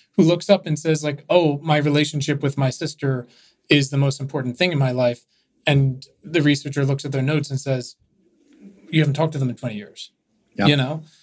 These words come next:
Speaker 1: it's very easy for that to happen. I have seen
Speaker 2: Yeah.
Speaker 1: that in my life. But I'm also very conscious of, I've had some loss. We all obviously have at this point, very paranoid about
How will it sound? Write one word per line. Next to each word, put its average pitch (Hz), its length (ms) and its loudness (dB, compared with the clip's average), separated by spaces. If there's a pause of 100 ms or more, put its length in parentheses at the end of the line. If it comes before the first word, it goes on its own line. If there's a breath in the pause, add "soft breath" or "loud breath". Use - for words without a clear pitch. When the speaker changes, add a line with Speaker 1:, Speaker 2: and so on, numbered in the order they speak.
(120 soft breath)
Speaker 1:
it's 139 140 2
very 143 360 0
easy 139 300 -2
for 127 140 -10
that 120 160 -2
to 117 80 -14
happen. 131 300 -6
I 113 80 -12
have 131 200 -10
seen - 220 -2
Speaker 2:
Yeah. 131 60 2
Speaker 1:
that 120 180 -10
in 131 100 -10
my 110 140 -10
life. 123 320 -14 (160 soft breath)
But 160 100 -2
I'm 156 140 0
also 190 280 0
very 143 400 0
conscious 139 680 -8
of, 107 340 -8 (420)
I've 104 140 -8
had 107 220 -4 (220)
some 151 180 -2
loss. 185 320 2
We 120 100 -10
all 123 160 2
obviously 127 460 -2
have 123 180 -2
at 120 80 -8
this 123 140 -6
point, 123 260 -6 (260)
very 175 220 2
paranoid 151 480 -2
about 117 320 -4